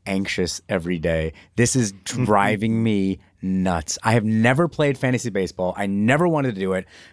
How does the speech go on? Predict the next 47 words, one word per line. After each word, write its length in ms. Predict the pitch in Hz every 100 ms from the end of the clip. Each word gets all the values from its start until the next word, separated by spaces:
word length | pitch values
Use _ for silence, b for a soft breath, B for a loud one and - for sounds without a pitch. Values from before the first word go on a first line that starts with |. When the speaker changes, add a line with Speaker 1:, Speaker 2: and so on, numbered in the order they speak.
| -
Speaker 1:
but 100 | 104
because 400 | - 135 139 135
of, 260 | 143 131 120
of 180 | 120 107
good 100 | 131
old 160 | 127
Anthony 360 | 117 117 120 120
and 100 | 117
Jimmy 380 | 113 113 113 107
and, 120 | 110
and 140 | 104
just, 180 | 101 -
you 100 | 107
know, 100 | 104
I, 160 | 101 110
Speaker 2:
So 120 | 110
Speaker 1:
I, 60 | 107
Speaker 2:
mad. 320 | 82 78 78 _ -
Speaker 1:
I, 180 | 117 120
I, 240 | 117 117 117 113
I 100 | 113
bit 380 | 92 98 143 123
the 80 | 127
bullet 380 | 120 120 120 -
and 100 | 120
I'm 140 | 113 101
doing 280 | 110 107 98
it. 160 | 95 - B B B B B B B B _ -
It's 220 | 143 -
miserable. 600 | 117 113 - 95 80 76 _ -
It's, 220 | 139 -
it's, 200 | 160 156 -
here 180 | 139 190
it 60 |
is. 120 | 156 -
It, 220 | 160 - _ _ _ _ _ _ _ _ _ _
it 140 | 156 170
is 240 | 180 160 139
absolutely 640 | 151 185 - 160 143 117
affecting 400 | - 110 - 120
the 80 | 107
way 180 | 104 104
that 100 | 95
I 40 |
watch 280 | 92 98 -
the 80 | 95
game, 420 | 101 110 147